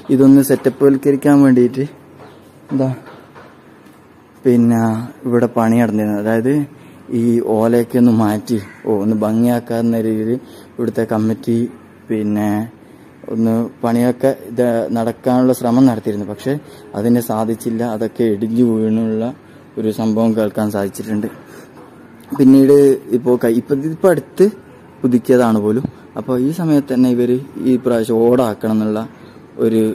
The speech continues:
ഇതുണ്ടായിരുന്നു, തീരുമാനം. അങ്ങനെ പിന്നീട് പണി അവിടെ ബ്ലോക്കായി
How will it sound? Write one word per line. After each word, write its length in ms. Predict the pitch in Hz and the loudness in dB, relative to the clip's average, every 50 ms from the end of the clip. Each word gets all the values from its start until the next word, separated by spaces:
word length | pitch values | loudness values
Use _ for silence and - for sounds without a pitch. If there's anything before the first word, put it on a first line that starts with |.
| - - | -6 -6
ഇതുണ്ടായിരുന്നു, 560 | 113 110 113 107 101 98 95 95 98 110 107 - - - - - - - - - - - - | -4 -2 -2 0 0 -2 -4 -4 -6 -8 -8 -10 -14 -18 -20 -20 -20 -20 -20 -20 -20 -8 -4
തീരുമാനം. 460 | 120 113 110 110 107 104 104 101 101 98 - - | -2 0 0 2 0 0 0 -2 -4 -6 -10 -8
അങ്ങനെ 280 | - 110 110 113 117 120 | -6 -4 -2 0 -2 -2
പിന്നീട് 400 | 117 110 120 117 117 120 123 117 | -2 0 2 4 4 4 4 2
പണി 280 | 123 120 120 113 113 117 | 0 -2 -2 0 0 0
അവിടെ 240 | 117 113 110 107 107 | 0 0 -2 -2 -2
ബ്ലോക്കായി 480 | 104 107 104 104 104 - 117 110 107 | -2 -2 -2 -4 -4 -4 -4 -4 -4